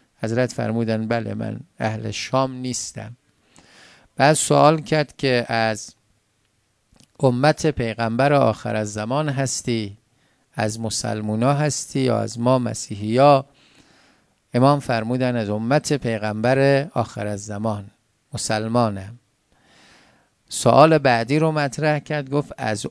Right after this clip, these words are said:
علما هستی یا از جهال؟" یه نکتهٔ ظریفی اینجا هست، خوب دقت کنید. حضرت نفرمودن: "از علما هستم"،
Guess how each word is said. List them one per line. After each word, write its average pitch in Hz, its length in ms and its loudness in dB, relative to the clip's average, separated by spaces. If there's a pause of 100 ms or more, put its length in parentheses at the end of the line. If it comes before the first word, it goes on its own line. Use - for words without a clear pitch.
علما 113 580 2
هستی 139 960 -2 (360)
یا 120 160 2
از 123 380 0
جهال؟" 110 800 6 (1080)
یه 135 80 2
نکتهٔ 143 640 2
ظریفی 120 640 0
اینجا 110 400 0
هست، 107 220 -2
خوب 113 200 -8
دقت 127 440 -2
کنید. 143 340 -4
حضرت 127 420 0
نفرمودن: 117 960 -2
"از 107 160 -6
علما 107 580 -2
هستم"، 104 640 -12